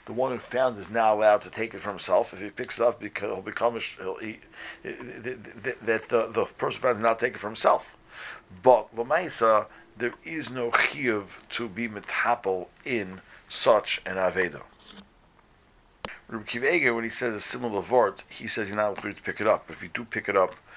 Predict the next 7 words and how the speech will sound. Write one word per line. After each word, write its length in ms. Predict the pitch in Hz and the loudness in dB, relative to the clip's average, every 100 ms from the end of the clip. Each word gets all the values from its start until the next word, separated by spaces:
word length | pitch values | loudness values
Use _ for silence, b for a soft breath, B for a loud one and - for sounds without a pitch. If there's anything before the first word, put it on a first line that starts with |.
| B B B 95 | B B B -14
you 200 | 95 98 | -12 -8
do 240 | 104 123 | -6 -4
become 580 | 104 95 104 98 92 98 _ | -4 -6 0 2 0 -8 _
a, 340 | 98 95 90 87 - | -6 -6 -6 -12 -2
um, 400 | 90 85 85 82 - - | 0 0 -2 -8 -16 -6
shemer 640 | - - 95 92 90 82 | -2 0 -2 -2 -4 -2
aveda. 400 | 87 90 95 127 | -4 -2 0 0